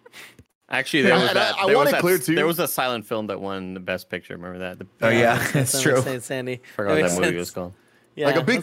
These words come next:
Speaker 2: thing when it comes to the rankings, like, we keep saying, like, these are all good
Speaker 4: Nebraska?
Speaker 2: movies. But to me, the Toy Story movies, all four of them, are just, uh, on a tier to their own almost. So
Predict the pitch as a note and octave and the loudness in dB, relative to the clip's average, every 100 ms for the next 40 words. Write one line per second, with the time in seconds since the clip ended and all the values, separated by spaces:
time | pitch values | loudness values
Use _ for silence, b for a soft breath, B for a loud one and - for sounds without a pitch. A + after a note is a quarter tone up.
0 | A#3+ F3+ E3+ D#3+ D3 C3 B2+ C3+ B2 A#2+ | 2 2 0 0 -2 0 2 2 0 -4
1 | G#2 - A2 - A#2 A#2 A2+ B2+ G#2 F#2+ | -6 -2 -2 -2 -6 -4 0 0 0 -2
2 | C#3 A2 G#2 G#2+ G#2 G2 - A#2 C#3 D#3+ | -2 2 2 0 -2 -4 -4 -4 -2 -2
3 | D#3+ - B2+ D3 F3 - F#3 F3+ F3+ F#3+ | -2 -2 -2 2 2 2 2 2 0 -4
4 | D#3 - A#2 B2 G#2 F#2+ G#2+ A2+ A#2+ B2+ | -8 0 2 2 -2 -2 0 0 -2 -4
5 | _ A#2+ A2+ A2+ A2 - - _ - A2 | _ -2 0 0 -6 -8 -18 _ -2 0
6 | G#2 G#2+ F#2+ - G#2 G#2 G#2+ G2 F2+ F#2+ | 0 -2 -4 -6 -6 -4 -4 -4 -4 -4
7 | G2+ G#2 A#2 C3+ C3+ - - B2+ A2 G2 | -2 0 2 2 -2 -10 -4 2 4 4
8 | F2+ | 0